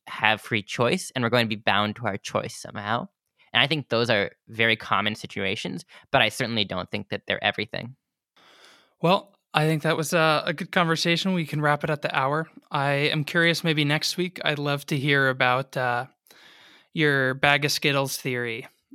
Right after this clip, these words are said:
Speaker 2: uh, which is, you know, a bit like, uh, what we've been talking about, these kind of selection games. But I think the idea as you represented it to me was that, you know,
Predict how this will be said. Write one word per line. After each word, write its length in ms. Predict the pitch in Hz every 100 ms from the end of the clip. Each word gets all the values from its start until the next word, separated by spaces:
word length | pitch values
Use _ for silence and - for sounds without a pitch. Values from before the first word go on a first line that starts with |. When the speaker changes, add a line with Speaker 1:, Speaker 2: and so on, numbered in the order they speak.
| _
Speaker 2:
uh, 480 | 165 123 120 117 117 _ _ - _ _ _ _ _ _ _ _
which 280 | - 165 -
is, 240 | 139 - - 208
you 160 | 180
know, 140 | 135 139
a 40 |
bit 260 | 135 180 165
like, 380 | 151 147 147
uh, 260 | 143 131 131
what 160 | 143 170
we've 120 | 151
been 160 | 160
talking 360 | 143 143 147 147
about, 460 | 127 123 120 - 175
these 220 | 131 -
kind 180 | 139 131
of 60 |
selection 500 | - 147 135 - 143
games. 480 | 131 127 123 127 -
But 240 | - 117 _ _ _ _ _ -
I 40 | -
think 160 | 139
the 140 | 156 135
idea 260 | 139 139
as 160 | 139 135
you 100 | 139
represented 540 | 139 147 139 131 131
it 120 | - -
to 100 | 135
me 200 | 131 127
was 280 | 127 120
that, 420 | 139 123 127 - - _ _ _ _ _ _ _ _ - - _ _ _ _ - - -
you 180 | 202 156
know, 220 | 131